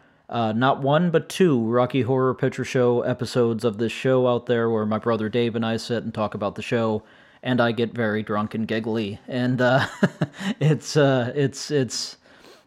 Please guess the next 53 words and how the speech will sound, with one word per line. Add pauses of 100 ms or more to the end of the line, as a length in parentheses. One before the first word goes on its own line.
(100)
uh,
at
times
borderline
unlistenable
because
of
me,
but
it's,
it's
two
guys
talking
about
a
thing
that
they
love,
and
seek
that
out
in
the
archives. (420)
Uh,
over
at,
uh,
empty
checking
dot
blogspot
dot
com,
you
can
find
everything.
I
don't
put
anything
behind
a
paywall.
I
don't
pull
anything
down.